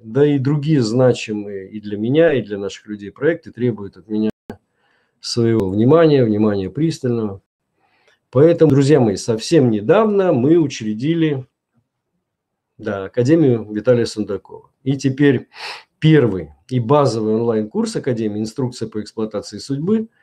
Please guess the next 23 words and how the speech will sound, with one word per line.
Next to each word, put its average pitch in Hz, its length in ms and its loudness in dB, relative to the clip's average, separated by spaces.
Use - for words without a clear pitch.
стал 135 340 0
доступен 123 520 0
для 110 140 2
всех 123 300 0
желающих, 120 760 -2
независимо 127 1040 0
от 98 160 -12
места 127 340 -2
их 107 120 -12
проживания 135 720 2
и 107 40 0
времени, 175 600 2
конечно 127 420 -2
же, 107 120 -6
которое 120 360 -2
они 113 140 -2
готовы 110 360 -4
посвятить 113 540 -10
самостоятельному 110 1120 0
строительству 120 640 -6
своей 101 520 -8
уникальной 101 480 -12
судьбы. - 360 -16